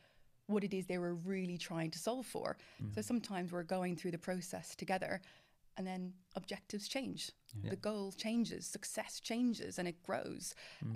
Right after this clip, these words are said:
Speaker 1: Um, and that's how, by, by sharing these, you know, by
Speaker 2: Mm.
Speaker 1: working together and having the conversations about what it is you wanna do and being strategic about it,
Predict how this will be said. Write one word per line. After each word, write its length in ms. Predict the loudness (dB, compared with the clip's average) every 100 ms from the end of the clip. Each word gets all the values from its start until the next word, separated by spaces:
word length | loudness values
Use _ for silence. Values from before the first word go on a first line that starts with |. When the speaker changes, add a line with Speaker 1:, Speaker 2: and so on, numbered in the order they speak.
| 0
Speaker 1:
Um, 100 | 0
and 60 | -2 -4
that's 220 | -6 -8
how, 280 | -4 -4 -4 -8 -10
by, 240 | -4 -2 -2
by 140 | -4
sharing 520 | -4 -2 0 2 0 0
these, 280 | -2 -4 -4
you 120 | -4
know, 140 | -2 -2 -6 -14 -20 -12
by 120 | -4 0
Speaker 2:
Mm. 60 |
Speaker 1:
working 380 | 2 0 0 -4
together 360 | 0 0 0 -2
and 100 | -2
having 280 | -4 -2 -2
the 80 | -2
conversations 960 | -2 0 0 0 -2 -4 -2 -2 -2 -4 -12 -16 -14 -4
about 360 | 2 2 2 -4 -20 -20 -8
what 280 | -2 2 2
it 100 | 2
is 220 | 2 0
you 80 | 0
wanna 240 | 0 -2
do 320 | 0 0 0 0
and 120 | 0
being 180 | 0 0
strategic 600 | -4 -4 0 2 2 -2
about 300 | -2 -2 -2
it, 160 | -4